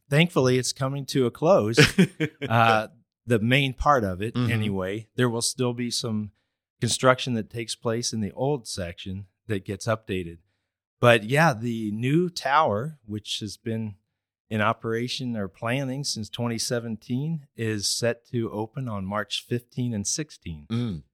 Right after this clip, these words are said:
Speaker 1: So the public will have its first look at it on March sixteenth.
Speaker 2: That's amazing.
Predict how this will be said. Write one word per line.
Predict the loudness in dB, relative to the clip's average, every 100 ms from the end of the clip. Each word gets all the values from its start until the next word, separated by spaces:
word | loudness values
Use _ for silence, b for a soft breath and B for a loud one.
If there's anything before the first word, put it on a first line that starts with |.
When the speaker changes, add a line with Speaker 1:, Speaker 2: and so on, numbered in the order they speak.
| _ 0
Speaker 1:
So | 2
the | 2
public | 2 2 2 -2 -4
will | -2
have | -2 -2
its | -6
first | -8 -8 -8
look | -8 -6 -4
at | -4
it | -4
on | -8 -8
March | -8 -8 -8
sixteenth. | -10 -10 -10 -8 -8 -6
Speaker 2:
That's | -4 -4
amazing. | -8 -10 -14 -16 -18